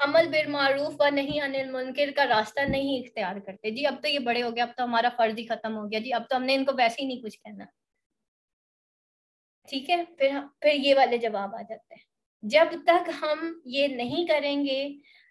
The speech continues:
नेकी का हुक्म नहीं देंगे और बुराई से नहीं मना करेंगे, तब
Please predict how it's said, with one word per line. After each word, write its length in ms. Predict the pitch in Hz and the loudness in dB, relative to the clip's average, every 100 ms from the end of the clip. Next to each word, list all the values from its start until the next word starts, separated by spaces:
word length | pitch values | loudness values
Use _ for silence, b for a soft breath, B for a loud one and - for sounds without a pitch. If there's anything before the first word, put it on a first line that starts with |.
| - | -2
नेकी 260 | 262 262 320 | 0 0 0
का 140 | 311 | 2
हुक्म 300 | 285 269 285 | 2 2 0
नहीं 280 | 277 262 311 | 0 -2 -2
देंगे 340 | 302 302 294 | -2 -2 2
और 140 | 294 269 | 2 2
बुराई 320 | 240 240 269 | 2 2 2
से 140 | 302 | 0
नहीं 200 | 285 277 | -2 -2
मना 260 | 294 262 254 | -2 -2 -4
करेंगे, 440 | 254 247 262 277 294 | -6 -8 -6 -8 -10
तब 560 | - - - 285 277 | -8 2 4 4 0